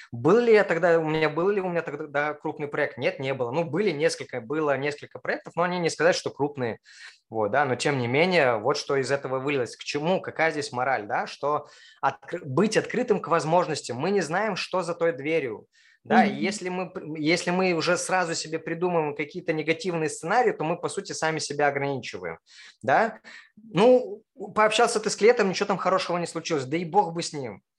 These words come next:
Speaker 1: А если бы случилось что-то хорошее? Да, ну, например. То есть не надо теперь, э,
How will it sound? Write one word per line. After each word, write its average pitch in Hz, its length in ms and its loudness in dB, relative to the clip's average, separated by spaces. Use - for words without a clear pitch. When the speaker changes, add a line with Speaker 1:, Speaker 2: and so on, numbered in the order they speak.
Speaker 1:
А 143 100 4
если 190 200 6
бы 180 120 4
случилось 180 380 2
что-то 165 220 2
хорошее? 117 640 -2
Да, 208 300 0
ну, 139 160 -2
например. 123 480 -4
То - 40 -2
есть 131 120 -2
не 143 80 2
надо 214 220 4
теперь, 180 340 0
э, 143 680 4